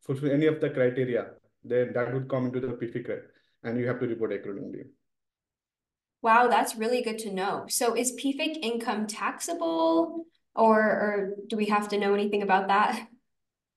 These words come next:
Speaker 1: Yeah, obviously, P fic is taxable, and there is no is limit that, okay, you have, if this much of the P fic income is there, that not taxable. There is no such limit.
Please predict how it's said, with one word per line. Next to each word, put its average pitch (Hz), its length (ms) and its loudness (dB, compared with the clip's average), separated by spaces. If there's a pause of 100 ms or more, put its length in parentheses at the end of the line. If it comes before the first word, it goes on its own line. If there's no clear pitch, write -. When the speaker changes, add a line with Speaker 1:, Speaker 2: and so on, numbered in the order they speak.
Speaker 1:
Yeah, 175 140 6
obviously, 170 420 4
P 190 60 -6
fic 196 260 -4
is 196 240 -8
taxable, 147 640 2
and 139 320 2
there 160 80 6
is 170 140 0
no 180 240 -2
is 160 180 -2
limit 143 460 2
that, 139 240 2
okay, 131 380 -4
you 131 140 0
have, 123 200 0
if 127 180 -8
this 127 160 -6
much 131 200 0
of 127 180 -2
the 127 80 -2
P 127 140 -6
fic 123 200 -4
income 127 260 0
is 123 120 0
there, 120 260 0
that 110 200 -4
not 113 240 -4
taxable. 120 320 -4
There 135 100 0
is 131 80 -4
no 147 100 2
such 139 200 -2
limit. 127 340 -2